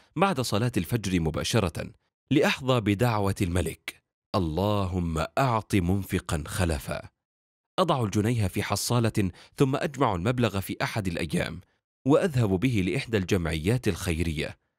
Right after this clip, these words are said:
وكم أنا سعيدة الآن بعدما أخذت مني هذه الصدقة. بعد ذلك طلب منها الموظف أن يوصلها لبيتها، ولكنها رفضت،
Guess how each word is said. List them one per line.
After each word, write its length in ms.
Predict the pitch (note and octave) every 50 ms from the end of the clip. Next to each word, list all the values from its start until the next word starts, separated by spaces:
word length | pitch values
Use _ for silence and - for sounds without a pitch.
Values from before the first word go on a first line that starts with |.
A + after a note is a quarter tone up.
| _ _ _ - -
وكم 260 | F3 - G3+ G3 -
أنا 180 | - B2 A2 G2+
سعيدة 420 | - - F#2 F#2+ G2+ F#2 F#2+ F2+ -
الآن 520 | F#2+ E2 E2 D2 - G2 G2+ G#2 F#2+ F2 - - - _ -
بعدما 500 | B2 C3+ D3 D#3+ F#3+ F3+ D#3 A#2+ - F#2
أخذت 360 | - - C3 B2 - - A2
مني 360 | G2 G#2+ C3 C3 A2+ F#2+ F2
هذه 320 | E2+ G#2 A2+ F#2+ E2+ D#2
الصدقة. 580 | E2 - - - G2+ E2 D#2+ - - - - - _ _ _ _ _ _ _ _ _ -
بعد 180 | G#2+ A2 A2+ C#3
ذلك 460 | B2+ F3+ F3+ D3+ D3 C#3 - - - _ _ _ _ _ _ -
طلب 240 | F3 F3 D#3 G#2+
منها 280 | F#2+ F2+ A#2 B2 A2 G#2
الموظف 560 | F#2 D#2+ D2+ D#2 F2+ A2 G#2+ A2 G#2+ - -
أن 180 | - - F#2+ E2+
يوصلها 640 | D#2+ E2 D#2 E2 - - C#3+ C3 A2+ F#2 F2 E2
لبيتها، 680 | D#2+ D#2+ D#2+ G#2 G#2+ F2+ - F#2 E2 D#2+ E2 - - _ _ _ _ _ _ _ _ -
ولكنها 520 | D3+ E3 E3 - G#3+ G3+ D#3+ A2 F#2 F2
رفضت، 560 | F2+ A#2 A#2 - F#2 D#2+ - C#2 - _ _